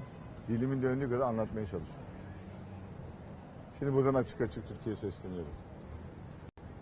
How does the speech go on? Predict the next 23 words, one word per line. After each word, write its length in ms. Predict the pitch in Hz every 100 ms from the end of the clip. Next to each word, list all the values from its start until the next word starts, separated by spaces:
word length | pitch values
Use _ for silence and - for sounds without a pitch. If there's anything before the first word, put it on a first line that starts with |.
| -
Benim 240 | 120 139 139
kalbim 380 | 143 131 123 123
bu 140 | 123
vücutta 340 | 117 120 -
attığı 260 | 117 - 135
müddetçe 520 | 123 107 113 85 104 107 - - - - - - - - - - - - - -
Sayın 180 | 135
Ferhat 460 | 120 131 131 120 101
Gündoğan'ın 540 | 131 123 117 104 101 123 123 101
ne 80 | 110
olduğunu, 560 | 143 143 127 110 104 113 -
kim 220 | - 139
olduğunu, 500 | 131 113 104 110 113
neyi 140 | 127
temsil 400 | 139 127 113 -
ettiğini 400 | 117 101 107 101 127 - - - - - - - - - - - 139
öyle 240 | 139 123
ya 120 | 110
da 140 | 113 110
böyle 400 | 127 117 123 131 - 117
bütün 200 | 113 160
ülke 440 | 131 104 117 113 123 104
görecek. 340 | 104 98 85